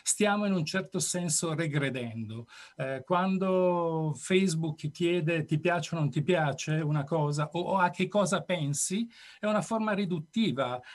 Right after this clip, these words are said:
eh, perché non sta chiedendo che cosa pensi, perché l'atto pensante richiede una capacità di elaborazione, una capacità di pensiero profondo. Ora,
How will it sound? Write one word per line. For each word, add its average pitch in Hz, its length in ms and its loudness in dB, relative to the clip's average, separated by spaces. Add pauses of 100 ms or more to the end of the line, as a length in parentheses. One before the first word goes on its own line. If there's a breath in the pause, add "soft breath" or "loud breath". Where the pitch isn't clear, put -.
(100)
eh, 139 160 -2
perché 196 600 0
non 185 280 0
sta - 300 -2
chiedendo 143 420 -2
che 143 120 -4
cosa 139 280 -6
pensi, 120 400 -6
perché 151 220 -8
l'atto 160 320 -4
pensante 175 580 -2
richiede 143 400 -2
una 156 240 0
capacità 147 560 -4
di 147 80 -2
elaborazione, 135 840 -2 (300 loud breath)
una 143 140 2
capacità 151 580 0
di 147 100 -2
pensiero 151 480 -2
profondo. 127 640 -2 (460 loud breath)
Ora, 190 300 0